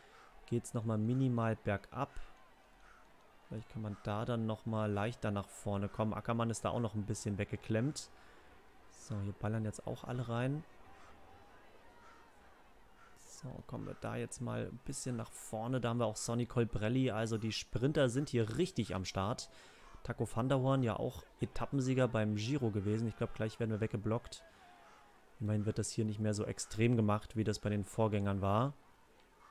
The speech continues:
So, mal schauen. Ah ja, toll. Danke, Taco. Super. Ist gerade noch gelobt, dass es hier nicht mehr so schlimm ist. Und da sind wir jetzt durch diesen Wegblocker einfach so weit hinten,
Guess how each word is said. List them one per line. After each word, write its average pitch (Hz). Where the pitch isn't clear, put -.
So, -
mal 98
schauen. 101
Ah 104
ja, 104
toll. 98
Danke, 107
Taco. 127
Super. 120
Ist -
gerade 110
noch 110
gelobt, 123
dass 113
es 113
hier 123
nicht 139
mehr 120
so 113
schlimm 117
ist. -
Und 117
da 110
sind 123
wir 120
jetzt 120
durch 147
diesen 135
Wegblocker 117
einfach 113
so 143
weit 120
hinten, 139